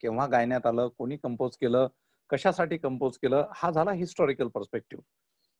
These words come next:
आणि कॉन्स्टिट्यूशनच्या पर्स्पेक्टिव्हनी जर विचार केला तर भारताला स्वातंत्र्य मिळाल्यानंतर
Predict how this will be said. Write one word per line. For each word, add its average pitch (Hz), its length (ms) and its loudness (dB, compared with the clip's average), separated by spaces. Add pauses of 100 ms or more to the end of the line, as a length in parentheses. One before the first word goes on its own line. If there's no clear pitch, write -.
(120)
आणि 127 200 0
कॉन्स्टिट्यूशनच्या 170 840 0
पर्स्पेक्टिव्हनी - 1500 -6
जर 175 160 2
विचार 170 220 2
केला 185 200 0
तर 202 180 0
भारताला 151 520 2 (300)
स्वातंत्र्य 165 380 0
मिळाल्यानंतर 147 460 2